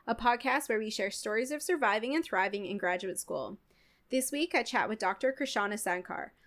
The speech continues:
a recent graduate of the Department of Physiology and Experimental Medicine at the University of Toronto. Krishana is also the creator of the online graduate student community, Grad Right Slack.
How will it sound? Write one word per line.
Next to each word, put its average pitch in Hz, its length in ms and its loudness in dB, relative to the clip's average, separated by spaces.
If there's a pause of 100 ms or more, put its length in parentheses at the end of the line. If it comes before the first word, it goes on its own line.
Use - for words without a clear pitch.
(160)
a - 40 0
recent 269 400 4
graduate 214 400 4
of 190 140 -4
the 196 60 -6
Department 214 420 0
of 185 80 -4
Physiology 277 640 4
and 214 160 0
Experimental 262 560 0
Medicine 202 480 2
at 190 140 -6
the 202 80 -6
University 185 720 -2
of 185 120 -4
Toronto. - 600 0 (540)
Krishana 262 340 6
is 262 120 6
also 269 380 4
the 240 80 2
creator 185 480 2
of 196 140 0
the 196 100 2
online 262 400 4
graduate 202 380 4
student 196 300 -2
community, 190 640 -2
Grad 185 320 4
Right 185 240 2
Slack. - 440 -6